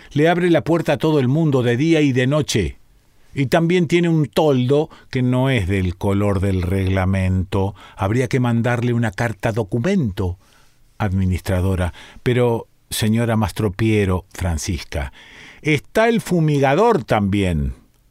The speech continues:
Yo no lo dejo entrar. ¿Tiene algún carnet o algo que diga lo que es? Y trigo limpio no debe ser, porque tira un poco de algo así nomás en las rejillas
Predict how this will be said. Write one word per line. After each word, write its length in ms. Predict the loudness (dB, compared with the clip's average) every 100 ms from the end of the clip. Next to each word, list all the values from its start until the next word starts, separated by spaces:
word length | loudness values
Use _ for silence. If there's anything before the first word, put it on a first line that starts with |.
| -4
Yo 180 | 2 2
no 100 | 4
lo 100 | 4
dejo 240 | 4 2
entrar. 520 | 0 2 2 2 0 -10 _ _ _ -2
¿Tiene 200 | 0 2
algún 240 | 2 2
carnet 520 | 0 0 0 -2 -4 -8 -4
o 160 | 0 2
algo 300 | 2 0 0
que 120 | 0
diga 260 | 2 2
lo 100 | 2
que 300 | 2 0 2
es? 260 | 0 -4 -6 -16 _ _ _ _
Y 180 | -4 -4
trigo 500 | 0 2 2 4 4
limpio 520 | 4 2 2 2 2
no 220 | 2 2
debe 320 | 2 0 0
ser, 320 | 0 2 0 2
porque 340 | -2 0 -4
tira 320 | -2 0 2
un 200 | 2 0
poco 360 | 0 0 0 0
de 120 | 2
algo 280 | 2 0 0
así 240 | -2 -2
nomás 400 | 0 0 0 0
en 120 | 0
las 160 | 0 0
rejillas 640 | -2 -2 -2 0 0 0